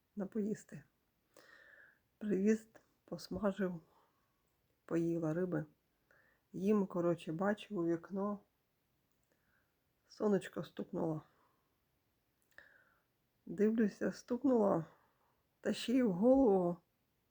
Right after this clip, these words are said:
Маю трохи насіння гірчиці. І піду посію. Знаєте де? Там, де ми перекапували з чоловіком, витруховували коріння.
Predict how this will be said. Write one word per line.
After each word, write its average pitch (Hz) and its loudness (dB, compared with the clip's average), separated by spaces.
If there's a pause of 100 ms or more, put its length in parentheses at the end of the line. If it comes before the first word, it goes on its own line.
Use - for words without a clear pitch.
(880)
Маю 175 -2
трохи 180 -4
насіння 175 -6
гірчиці. 185 -8 (1800)
І 175 -8
піду 196 -2
посію. 190 -2 (520)
Знаєте 202 -4
де? 175 -2 (180)
Там, 165 -6
де 175 -6
ми 170 -2
перекапували 170 -6
з - -20
чоловіком, 185 -8
витруховували 170 -4
коріння. 175 0